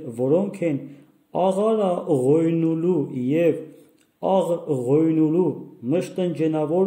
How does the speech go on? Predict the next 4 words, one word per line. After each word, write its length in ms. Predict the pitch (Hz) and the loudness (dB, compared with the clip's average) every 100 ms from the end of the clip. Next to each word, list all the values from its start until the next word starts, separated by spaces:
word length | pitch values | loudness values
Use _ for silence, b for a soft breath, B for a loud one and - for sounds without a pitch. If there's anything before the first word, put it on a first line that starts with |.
| 190 | -2
ատելություն 760 | 156 151 147 147 143 151 180 185 | -6 -4 -4 -4 -6 -6 -6 -4
ունենալով 640 | 151 147 139 135 147 165 160 | -2 0 -2 0 0 0 -4
իրար 360 | 151 135 139 135 | -6 -2 -2 -2
վրա, 320 | 123 110 131 | -6 -4 -4